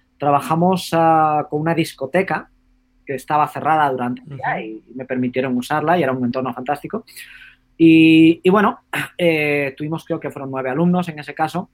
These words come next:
Speaker 1: Hicimos la sesión. Y entonces cuando terminó al día siguiente en el estudio, eh, se me ocurrió, digo, "Mira, voy a hacer un vídeo",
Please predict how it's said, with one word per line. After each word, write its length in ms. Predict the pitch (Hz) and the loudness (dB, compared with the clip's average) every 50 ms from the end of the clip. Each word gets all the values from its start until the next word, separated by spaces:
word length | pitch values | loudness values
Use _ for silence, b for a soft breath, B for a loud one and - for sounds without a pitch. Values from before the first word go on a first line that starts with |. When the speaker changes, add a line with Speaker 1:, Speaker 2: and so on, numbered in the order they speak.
| _ _ _ _ _ _ _ _ _ _ _ - | _ _ _ _ _ _ _ _ _ _ _ -16
Speaker 1:
Hicimos 260 | 120 120 139 151 147 | -12 -8 -6 -4 -4
la 80 | 151 147 | -4 -4
sesión. 260 | - 131 135 165 175 - B B B B B B B | -4 -6 -8 -10 -10 -10 B B B B B B B
Y 60 | - 165 | -6 -2
entonces 200 | 165 220 220 214 | 0 0 0 2
cuando 260 | 202 180 165 165 - | 2 2 2 2 0
terminó 380 | - 151 143 147 151 165 202 233 | -2 -2 -2 0 0 2 4 4
al 120 | 233 190 | 4 4
día 140 | 160 175 180 | 2 2 0
siguiente 600 | 175 - 185 170 190 214 208 180 185 196 240 - _ | 0 0 2 2 4 2 2 0 -2 -4 -8 -10 _
en 100 | 151 143 | -14 -12
el 60 | 139 | -12
estudio, 520 | 127 - - - - 185 180 170 175 - _ _ _ _ _ _ _ - - - _ _ _ _ _ _ _ | -12 -12 -12 -6 -2 0 2 2 0 -2 _ _ _ _ _ _ _ -16 -16 -16 _ _ _ _ _ _ _
eh, 320 | - 135 139 143 139 139 135 | -8 -4 -4 -2 -2 -4 -6
se 220 | 135 - - 151 | -8 -8 -8 -4
me 100 | 147 147 | -2 -2
ocurrió, 520 | 143 131 - 143 147 175 180 170 165 - _ _ _ _ _ _ _ | -2 -2 -4 0 4 4 4 4 2 0 _ _ _ _ _ _ _
digo, 220 | - 143 143 135 147 | -8 -6 -4 -2 0
"Mira, 140 | 190 214 160 | 2 2 2
voy 100 | 135 156 180 | 2 2 0
a 20 | |
hacer 160 | 180 190 208 | 0 0 0
un 120 | 202 180 175 | 0 2 4
vídeo", 380 | 185 202 190 170 160 208 254 | 4 4 4 2 0 -2 -8